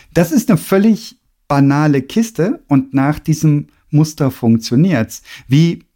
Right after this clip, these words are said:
bei deinem Edison-Beispiel, ne? Also der Hook ist, oh Gott, Kind bringt Brief nach Hause. Ja, und die Mutter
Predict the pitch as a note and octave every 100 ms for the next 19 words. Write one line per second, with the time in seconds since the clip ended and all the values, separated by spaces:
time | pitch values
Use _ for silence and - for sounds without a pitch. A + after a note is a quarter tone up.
0 | _ C3 B2+ B2 C3 C3 G#3 A3 - A2+
1 | G2+ A2 A#2 - - A2+ A2 A2+ E3 B3+
2 | - _ - A2+ A2+ B2 A2 - _ _
3 | _ - C3+ G#2+ G3+ - D3 - - B2+
4 | A2+ B2 - - _ _ _ - C#3+ C3+
5 | _ C3 B2+ B2 - _ _ - A#2+ C#3+
6 | C#3+ B2+ A#2 - G#2+ G#2 F#2+ G2+ - _
7 | _ _ _ G#2+ A#2 - A#2 A2 - _
8 | _ _ _ _ _ _ - A#2+ A#2 -
9 | - C3 D#3+ D3 B2+ A#2+ -